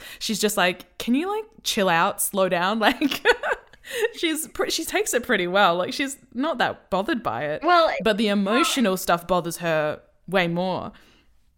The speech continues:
Speaker 2: Yeah. She, and it's funny because I think that, uh, part of that, Rey is a character I really, really liked to write. And I really liked to write her, uh,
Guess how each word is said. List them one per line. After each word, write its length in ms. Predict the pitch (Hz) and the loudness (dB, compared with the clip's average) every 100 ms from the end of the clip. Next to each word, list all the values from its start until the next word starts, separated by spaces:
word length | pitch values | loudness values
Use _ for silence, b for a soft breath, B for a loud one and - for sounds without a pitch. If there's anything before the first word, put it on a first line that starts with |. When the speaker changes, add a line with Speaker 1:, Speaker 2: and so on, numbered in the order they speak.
| _ _ | _ _
Speaker 2:
Yeah. 380 | 214 208 170 202 - _ _ _ | -4 0 0 -4 -12 _ _ _
She, 360 | - 349 349 294 | -4 2 4 4
and 120 | 339 | 2
it's 140 | 349 | 0
funny 240 | 392 427 311 | -4 -2 -2
because 240 | 269 277 | -2 0
I 80 | 196 | -2
think 320 | 330 330 - | -2 -6 -2
that, 220 | 269 247 - | 0 0 -4
uh, 240 | 220 226 | 0 0
part 280 | 226 - 254 | 0 -4 -2
of 100 | 262 | 0
that, 200 | 247 226 | 0 0
Rey 160 | 269 349 | 2 2
is 160 | 403 | 0
a 60 | 381 | -2
character 340 | 262 226 226 | -4 -6 -2
I 60 | 226 | -2
really, 480 | 202 196 220 214 214 | -2 -2 -2 -2 -2
really 200 | 202 196 | -2 -2
liked 340 | 170 175 - | -6 -8 -14
to 100 | 208 | -8
write. 380 | 185 170 147 - B B | -4 -4 -6 -14 B B
And 100 | 262 | -4
I 40 | 285 | -4
really 280 | 285 302 294 | -2 -4 -4
liked 180 | 262 | -4
to 80 | - | -6
write 180 | 233 226 | -6 -4
her, 300 | 220 214 190 | -2 -2 -2
uh, 580 | 202 202 190 170 92 | -2 0 0 -2 -6